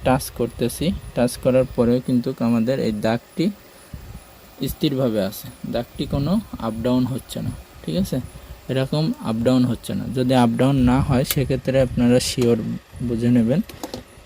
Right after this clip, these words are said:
যে ভার্টিক্যাল আইসিটি প্রবলেম। তো এখন আমি সুন্দর করে সাকারের মাধ্যমে ভার্টিক্যাল আইসিটি খুলব। খোলার পরে নতুন একটি ভার্টিক্যাল আইসি লাগিয়ে দেখব যে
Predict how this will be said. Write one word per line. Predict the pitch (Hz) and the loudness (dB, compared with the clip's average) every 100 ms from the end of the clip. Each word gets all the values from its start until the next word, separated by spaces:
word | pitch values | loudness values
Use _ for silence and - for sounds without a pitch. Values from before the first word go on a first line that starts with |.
| 120 | 0
যে | 110 104 101 - - - - - 123 | 2 2 0 -2 -6 -8 -12 -8 -2
ভার্টিক্যাল | 127 117 110 131 120 | 0 0 2 4 6
আইসিটি | 110 - 123 143 - | 4 2 0 0 2
প্রবলেম। | 110 98 98 - - - - - - - - - - | 2 2 -2 -2 -6 -12 -14 -14 -16 -14 -8 -8 -2
তো | 135 127 | 2 4
এখন | 131 135 131 | 4 2 4
আমি | 139 202 - - - - - - | 4 2 0 -6 -8 -8 -10 -6
সুন্দর | - 131 127 117 | 0 2 0 -2
করে | 135 131 | -2 -2
সাকারের | - 127 127 127 123 | -6 -4 0 6 6
মাধ্যমে | 113 117 120 170 220 | 6 6 4 4 0
ভার্টিক্যাল | 117 117 113 120 107 | 0 -2 -2 0 0
আইসিটি | 104 107 120 - | -2 -2 -4 -4
খুলব। | - 113 104 165 - - | -2 -2 0 -2 -4 -4
খোলার | 135 123 123 | 0 0 0
পরে | 117 113 - - - - - 131 | 0 0 0 -2 -4 -8 -4 0
নতুন | 131 156 147 | 2 2 0
একটি | - 151 127 | -2 -2 -2
ভার্টিক্যাল | 110 123 135 131 | -2 -2 0 2
আইসি | 127 123 123 | 2 0 0
লাগিয়ে | 113 107 117 180 - - - - 123 | 0 0 0 -2 -6 -14 -16 -4 0
দেখব | 113 113 113 | 0 0 -2
যে | 113 | 0